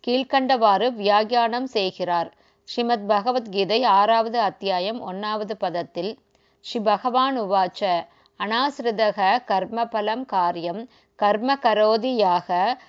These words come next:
ச சந்நியாசி ச யோகி ச ந நிரக்னிர் ந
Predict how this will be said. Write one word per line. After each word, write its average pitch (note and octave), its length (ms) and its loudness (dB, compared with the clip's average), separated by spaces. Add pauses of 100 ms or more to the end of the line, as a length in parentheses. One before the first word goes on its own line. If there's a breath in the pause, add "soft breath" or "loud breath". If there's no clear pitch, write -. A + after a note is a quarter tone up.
(260 loud breath)
ச A#3+ 180 4
சந்நியாசி A#3 1000 -2
ச G#3+ 120 0
யோகி G3 680 -2
ச F#3+ 320 -2 (300 loud breath)
ந G#3 260 -2
நிரக்னிர் A3+ 720 -2
ந A3 240 -6